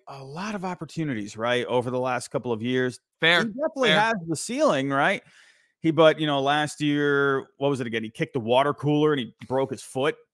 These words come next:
Speaker 1: right, or whatever
Speaker 2: Mm-hmm.
Speaker 1: that was. Was
Speaker 2: Mm-hmm.
Speaker 1: that how it
Speaker 2: Yep.
Speaker 1: happened? Um,
Speaker 2: Yep.
Speaker 1: he's been g-, given a lot of chances, man. Like,
Speaker 2: It's true.
Speaker 1: and he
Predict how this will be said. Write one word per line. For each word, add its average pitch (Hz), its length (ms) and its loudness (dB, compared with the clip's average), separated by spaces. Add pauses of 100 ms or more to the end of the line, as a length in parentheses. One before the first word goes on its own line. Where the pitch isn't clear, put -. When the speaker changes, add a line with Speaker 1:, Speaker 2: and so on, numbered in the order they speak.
(140)
Speaker 1:
right, 139 200 -2
or 139 80 -2
whatever 147 220 0
Speaker 2:
Mm-hmm. 147 80 0
Speaker 1:
that 143 140 0
was. 147 440 -2 (120)
Was 113 120 -4
Speaker 2:
Mm-hmm. - 0 -
Speaker 1:
that 131 200 0
how 139 120 -2
it 139 60 -4
Speaker 2:
Yep. 139 180 0
Speaker 1:
happened? 151 200 0 (440)
Um, 120 480 2
Speaker 2:
Yep. 98 100 -8 (480)
Speaker 1:
he's 247 200 -4
been 285 360 -4
g-, 151 180 -20
given 196 360 4
a 135 100 -2
lot 127 580 -4
of 139 100 -6
chances, 156 580 -6
man. 101 420 -10
Like, 117 340 -2 (220)
Speaker 2:
It's - 120 -10
true. 87 300 -10
Speaker 1:
and 143 100 -6
he 170 60 -4